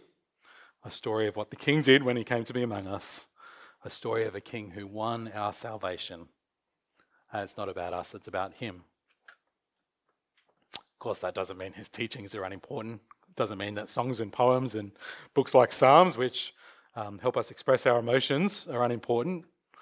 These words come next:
You know, Jesus is God, he's the king, and if we're gonna follow him and enter into his story and enjoy the salvation that he's won for us, well, of course, that means all sorts of things. That means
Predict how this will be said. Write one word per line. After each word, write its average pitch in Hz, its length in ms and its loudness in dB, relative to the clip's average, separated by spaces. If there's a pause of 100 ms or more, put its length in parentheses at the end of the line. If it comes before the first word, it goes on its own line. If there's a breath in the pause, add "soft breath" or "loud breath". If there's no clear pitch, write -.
(460 soft breath)
You 117 80 -2
know, 110 100 0
Jesus 135 280 6
is 135 80 0
God, 160 260 12
he's 139 140 0
the - 80 -2
king, 190 240 4
and 139 80 2
if - 80 -4
we're 131 80 2
gonna 123 140 4
follow 147 280 10
him 131 140 -2
and 127 80 0
enter 131 260 -2
into 131 180 -4
his 117 140 -2
story 147 400 6
and 117 180 2 (340 loud breath)
enjoy 131 360 8
the 139 100 6
salvation 135 520 6
that 123 100 -6
he's 117 140 -8
won 123 200 0
for 135 140 4
us, - 200 6
well, 139 60 4
of 123 80 -2
course, 165 180 6
that 139 140 -2
means 123 180 -4
all 120 100 -4
sorts 160 240 0
of 156 80 -4
things. 104 220 -6
That 110 160 -4
means 104 300 -8